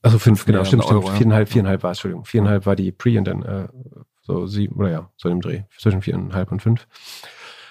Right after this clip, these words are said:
Speaker 1: Ähm, das sind dann natürlich, ähm, so gute Häppchen, aber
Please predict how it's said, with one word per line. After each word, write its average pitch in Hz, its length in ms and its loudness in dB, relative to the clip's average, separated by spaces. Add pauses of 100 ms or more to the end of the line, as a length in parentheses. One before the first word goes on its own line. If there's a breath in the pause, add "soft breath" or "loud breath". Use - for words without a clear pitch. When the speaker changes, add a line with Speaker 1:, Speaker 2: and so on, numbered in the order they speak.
(300 loud breath)
Speaker 1:
Ähm, 101 640 4 (420)
das 101 160 2
sind 110 160 6
dann 113 100 6
natürlich, 104 580 0 (180)
ähm, 98 600 0 (180)
so 95 560 -2
gute 98 260 -2
Häppchen, 92 240 0
aber 95 180 4